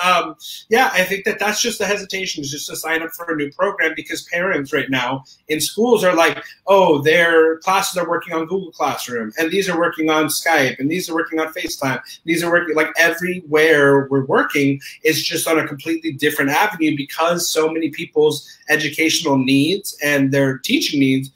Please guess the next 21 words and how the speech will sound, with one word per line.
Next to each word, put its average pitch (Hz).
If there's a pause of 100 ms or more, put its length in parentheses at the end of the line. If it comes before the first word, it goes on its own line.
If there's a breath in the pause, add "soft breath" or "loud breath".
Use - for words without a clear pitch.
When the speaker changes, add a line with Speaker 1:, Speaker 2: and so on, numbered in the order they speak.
(260 soft breath)
Speaker 2:
are 156
met 170 (340)
so 160
differently 165
from 123
each 117
other, 117
right? 117
So 156
everyone 147
just 185
Speaker 1:
Yeah. 143
Speaker 2:
needs 135
to 135
find 135 (260 loud breath)
what 156
works 139
best 127
for 147
them. 131
And 131